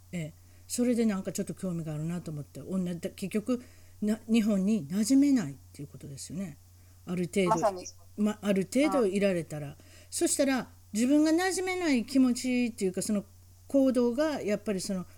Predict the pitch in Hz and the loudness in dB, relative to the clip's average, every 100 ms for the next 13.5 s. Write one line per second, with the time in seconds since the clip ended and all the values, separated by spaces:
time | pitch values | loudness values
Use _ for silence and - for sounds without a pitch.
0 | - 233 214 233 220 220 269 226 185 151 | -2 0 2 4 4 2 0 2 0 -4
1 | - 180 175 185 214 190 196 196 196 175 | -4 -4 -4 -6 -8 -2 -2 0 -4 -6
2 | 175 180 185 185 185 175 180 180 160 208 | -6 -4 -4 -4 -4 -4 -4 -4 -4 -2
3 | 330 - 214 165 156 202 175 - 180 - | -2 -4 -4 -4 -2 -6 -6 -8 -8 -8
4 | - - - - - - - - - 214 | -18 -18 -18 -20 -20 -20 -20 -20 -20 -18
5 | 226 240 247 269 330 311 214 - 208 202 | -8 0 4 6 6 4 0 -8 -4 -2
6 | 170 - - 214 202 196 180 208 285 294 | -4 -12 -2 2 2 0 -4 -2 2 2
7 | - 269 196 160 - - 233 208 196 175 | 2 2 0 -4 -12 -4 0 2 0 -2
8 | 175 131 170 277 - 415 320 233 196 175 | -6 -6 -4 -4 -2 -4 -6 -4 -4 -2
9 | 208 190 - - - - - - - - | -2 -2 -6 -16 -20 -14 -14 -14 -20 -20
10 | - - 320 381 453 427 - - - 349 | -20 -6 2 4 4 0 -10 -6 0 0
11 | - - 302 240 175 170 156 143 143 - | 0 0 4 4 2 -4 -6 -8 -10 -12
12 | 80 - - - - - 320 311 285 - | -14 -18 -20 -20 -10 -2 2 2 0 -4
13 | 254 170 131 - | -6 -6 -8 -16